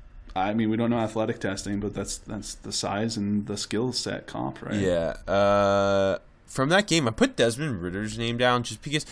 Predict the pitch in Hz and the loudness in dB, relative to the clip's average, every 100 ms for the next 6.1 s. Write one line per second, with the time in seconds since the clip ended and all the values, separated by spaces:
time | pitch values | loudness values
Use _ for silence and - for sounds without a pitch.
0 | - - 151 180 247 - 170 160 147 139 | -16 0 2 6 6 6 6 8 8 6
1 | 95 85 101 107 147 156 160 175 170 147 | 4 4 0 2 0 2 2 0 -4 -4
2 | 151 160 - - 127 113 131 147 107 139 | -4 -6 -10 -6 -4 0 2 4 4 4
3 | 233 226 175 175 175 156 110 110 131 107 | 4 2 2 0 0 -4 -4 -2 0 0
4 | 107 135 131 143 127 110 139 139 139 143 | -2 -2 -2 -2 -2 -2 -2 -2 -2 0
5 | 165 143 139 117 113 104 85 107 98 82 | 2 2 2 0 0 -2 0 0 0 -2